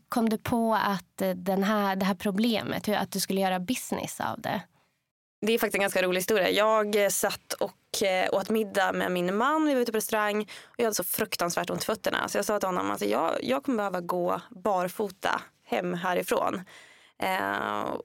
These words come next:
Speaker 2: och vi började prata om det här. Jag var så här, blev nästan provocerad av att det är orimligt att man producerar skor för kvinnor på det här sättet utan en tanke på hur man faktiskt mår i dem.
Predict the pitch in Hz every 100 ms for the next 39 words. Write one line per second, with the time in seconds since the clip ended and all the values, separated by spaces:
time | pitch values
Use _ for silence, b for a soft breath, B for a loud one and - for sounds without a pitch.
0 | _ _ _ - 190 196 196 190 196 190
1 | 202 190 - - 190 208 165 - - 208
2 | 208 196 180 180 185 185 262 185 175 -
3 | - 143 185 - 208 220 247 196 220 196
4 | 180 127 180 - - - 190 190 - -
5 | - 190 - 285 220 - - - - -
6 | - - 202 175 175 208 - - - 196
7 | 185 185 180 - 208 185 175 - - -
8 | - - b b b b b - 185 175
9 | 185 180 175 170 247 240 - - - 180